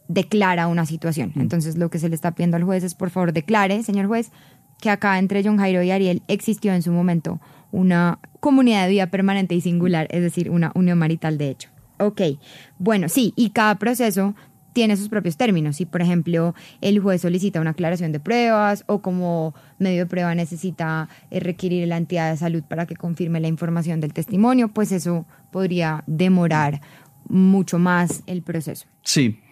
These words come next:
Speaker 1: ¿Ese proceso lo pueden presentar ellos o necesitan la intervención de un abogado necesariamente?
Speaker 2: Necesitan la intervención de un abogado.
Speaker 1: Ok.
Speaker 2: Tiene que ser a través de abogado. Y, y pues tal vez haría la aclaración, y es que el tema de la unión marital, de hecho, no es algo que sea exclusivo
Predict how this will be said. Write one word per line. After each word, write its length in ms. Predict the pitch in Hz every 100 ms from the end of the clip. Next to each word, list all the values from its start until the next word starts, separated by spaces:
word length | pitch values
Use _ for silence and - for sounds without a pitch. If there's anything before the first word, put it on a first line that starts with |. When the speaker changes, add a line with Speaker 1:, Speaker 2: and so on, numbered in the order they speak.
| _
Speaker 1:
¿Ese 240 | 247 262 254
proceso 680 | 262 277 269 233 240 233 - _ -
lo 300 | 240 247 254
pueden 520 | 247 214 208 208 185
presentar 460 | - 226 233 226 190
ellos 300 | 208 302 311
o 100 | - 214
necesitan 460 | 202 170 196 175
la 60 | 175
intervención 440 | 175 185 202 190
de 40 | 170
un 40 | 160
abogado 300 | 170 175 151
necesariamente? 720 | 151 151 165 147 160 - - _ _
Speaker 2:
Necesitan 640 | 135 143 127 127 120 123 123
la 80 | 127
intervención 520 | 117 131 131 131 117
de 60 | 113
un 60 |
abogado. 440 | 113 123 113 127 233 _
Speaker 1:
Ok. 180 | 180 - 175 -
Speaker 2:
Tiene 200 | 127 104
que 100 | -
ser 160 | 117 101
a 80 | 95
través 240 | 113 101
de 60 | 101
abogado. 400 | 110 113 127 -
Y, 260 | - 120 139
y 40 |
pues 160 | 123 120
tal 120 | 127
vez 120 | 117
haría 240 | 131 139
la 60 | 139
aclaración, 720 | 135 143 143 135 135 120 117 -
y 120 | 135
es 140 | 123 -
que 300 | 135 127 -
el 140 | 131
tema 220 | 123 120 113
de 80 |
la 60 | 120
unión 180 | 123 110
marital, 320 | 110 117 110
de 80 | 110
hecho, 160 | 107
no 80 | 113
es 80 | 104
algo 220 | 113 113
que 80 | 127
sea 120 | 120
exclusivo 760 | 104 - 131 117 127 113 113 110